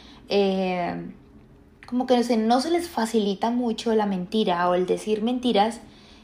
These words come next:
estas características pueden ser muy, muy buenas para que tú las puedas detectar y puedas darte cuenta si esa persona con la que tú hablas te dice la verdad o te dice mentiras. Entonces,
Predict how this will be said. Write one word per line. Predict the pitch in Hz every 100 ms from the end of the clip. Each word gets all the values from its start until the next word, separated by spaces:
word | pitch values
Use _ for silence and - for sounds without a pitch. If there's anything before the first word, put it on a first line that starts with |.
| - -
estas | 254 262 285
características | - 233 202 190 180 185 214 226 220
pueden | - 180 185
ser | 196 262 208 190 - - -
muy, | 214 220 233 226 226 226 -
muy | 214 220 220 208 202
buenas | 196 185 180 190
para | - 180 196
que | 185
tú | 180
las | 190 190
puedas | - 208 208
detectar | 202 196 - - 170 170 220 - -
y | 220
puedas | 214 196 196 196
darte | 196 202
cuenta | 196 190 196
si | 190 196
esa | 190 208
persona | 220 214 - 185 185 -
con | 196
la | 185
que | - 180
tú | 214
hablas | 226 208 190 196 208 - - -
te | - 190
dice | 220 226
la | 285 294
verdad | 277 220 208 208 - -
o | 202
te | 202 185
dice | 170 170 180
mentiras. | 175 165 - - - - - - - - - -
Entonces, | 208 196 208 170 - - -